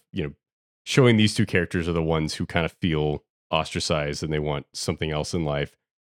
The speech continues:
Um, Jim's mother is, like, a very fundamentalist,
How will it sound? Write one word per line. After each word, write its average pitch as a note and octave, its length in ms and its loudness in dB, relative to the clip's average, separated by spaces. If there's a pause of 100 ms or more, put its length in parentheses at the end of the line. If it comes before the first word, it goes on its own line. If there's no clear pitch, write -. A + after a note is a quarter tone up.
Um, E2 420 2 (400)
Jim's A2 380 4
mother G2 680 4
is, E2 440 -2
like, E2+ 160 -4
a E2 80 -2
very F2+ 720 0
fundamentalist, D#2+ 1120 -2